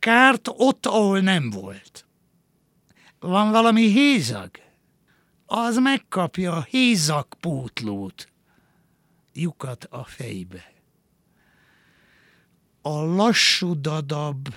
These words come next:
felfogású a kedvéért,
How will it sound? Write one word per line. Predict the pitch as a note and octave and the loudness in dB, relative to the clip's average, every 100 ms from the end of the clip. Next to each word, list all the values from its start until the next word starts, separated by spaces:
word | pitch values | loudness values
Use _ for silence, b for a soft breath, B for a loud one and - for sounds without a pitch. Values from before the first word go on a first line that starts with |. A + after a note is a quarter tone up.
| - | -16
felfogású | - - E3+ F#3 F3 - D3 C3 C3+ B2 - - B2+ | -14 -4 -2 -2 -4 -8 -10 -10 -10 -10 -10 -8 -10
a | A2+ - _ | -10 -14 _
kedvéért, | - D3 D3 B2+ C3 C3+ B2+ C3 C3+ D#3 E3 _ - - | -12 -10 -8 -8 -6 -6 -6 -6 -6 -8 -10 _ -20 -20